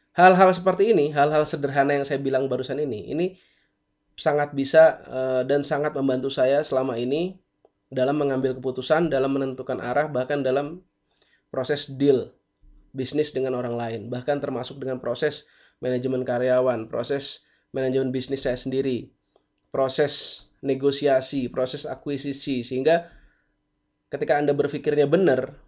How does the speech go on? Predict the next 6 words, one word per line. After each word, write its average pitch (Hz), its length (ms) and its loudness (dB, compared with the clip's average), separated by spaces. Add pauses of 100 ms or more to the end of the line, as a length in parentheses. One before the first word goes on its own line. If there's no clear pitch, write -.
biasanya 135 840 2
resultnya 131 500 0
itu 156 140 -2
akan 127 240 -4
benar, 110 480 -8
biasanya. 117 720 -6